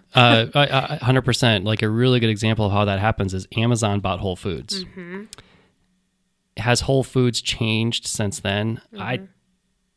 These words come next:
Speaker 2: as far as their foods and what they brought in,
Speaker 1: Mm-hmm.
Speaker 2: I don't know. I haven't stepped foot in a store.
Speaker 1: Right.
Speaker 2: I just hop on the website and order
Speaker 1: Right.
Speaker 2: what I know
Speaker 1: Right.
Speaker 2: uh, is I'm okay with eating in my family.
Speaker 1: Right.
Speaker 2: Um, but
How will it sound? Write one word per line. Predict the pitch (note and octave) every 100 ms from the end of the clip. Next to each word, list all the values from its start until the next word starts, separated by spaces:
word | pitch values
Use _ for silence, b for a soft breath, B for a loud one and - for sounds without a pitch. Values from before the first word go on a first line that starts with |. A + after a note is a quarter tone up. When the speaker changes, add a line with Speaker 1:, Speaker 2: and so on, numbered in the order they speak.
| _ _
Speaker 2:
as | -
far | B2+
as | G#2
their | G2
foods | - - G#2+ G2 G#2+ A2+ A2
and | G2
what | G2+
they | F#2+
brought | F#2 F#2 F#2+
in, | G2+ G#2+ B2 - G#3+
Speaker 1:
Mm-hmm. | F#3 F#3 F#3+
Speaker 2:
I |
don't | C#3+ A2+
know. | G#2+ A#2
I |
haven't | A#2 A2
stepped | - G#2
foot | - G#2
in | B2+
a | C#3
store. | - D3 E3
Speaker 1:
Right. | F#3+ E3+ - G2+
Speaker 2:
I | G#2+
just | G#2+ G2+ - -
hop | - G#2+ G2+
on |
the | F#2
website | F#2 - F#2+ F2+
and | F2+
order | F#2+ F#2 F2+ - _
Speaker 1:
Right. | A2 G#2+
Speaker 2:
what | A#2 A#2+
I | B2 B2
know | A2 F#2+ F#2 G#2 - _
Speaker 1:
Right. | G3+ - - _ _ _ -
Speaker 2:
uh, | G#2
is | - G2+ F#2+ - - _ _ _
I'm | A2 G#2
okay | F#2+ - F2+
with | F2+ - _ _ _
eating | - G#2+ G2
in | F#2+
my | F#2+
family. | - F#2+ C#2 - -
Speaker 1:
Right. | - F2+ - B B B B
Speaker 2:
Um, | B2+ A#2 G#2+ G#2 - B3+ - -
but | A#2 A#2 A2+